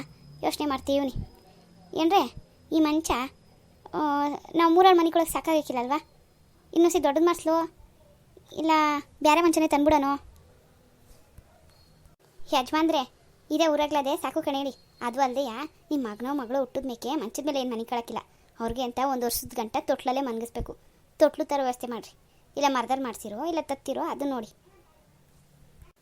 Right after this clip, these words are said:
ಓ, ಓ, ಓ, ತೊಟ್ಲಲ್ವೇ? ಅಯ್ಯ, ಮರದಲ್ಲೇ ಮಾಡ್ಸಿರ, ಆಯ್ತು ತಗೊಳಮ್ಮಿ. ಆ, ನಮ್ ಊರ್ ಮರದ ಕೆಲ್ಸದವ್ನ್ಗೆ ಹೇಳಿದ್ರೆ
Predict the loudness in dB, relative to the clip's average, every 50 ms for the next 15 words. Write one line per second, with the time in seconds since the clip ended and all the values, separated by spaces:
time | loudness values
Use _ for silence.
0 | _ _ -14 -12 -10 -6 -2 0 0 2 2 0 0 -2 -4 -10 _ -8 -6 -6
1 | -6 -4 -6 -8 -6 -2 -2 -2 -2 -2 -2 -4 -4 -4 -8 _ _ _ _ _
2 | _ -6 -2 0 0 0 -2 -6 _ _ _ -2 0 0 2 0 0 -2 -4 -6
3 | -6 -6 -6 -2 -2 0 0 2 0 0 0 -4 -6 -8 -12 -20 -20 -20 -20 _
4 | -20 _ _ -10 -6 -4 -4 -2 -4 -4 -4 -4 -6 -6 -6 -6 -6 -6 -6 -4
5 | -2 -2 -2 -2 -2 -4 -4 -4 -2 -4 -4 -4 -2 -4 -6 -4 -2 -2 -2 -2
6 | -4 -4 -6 -8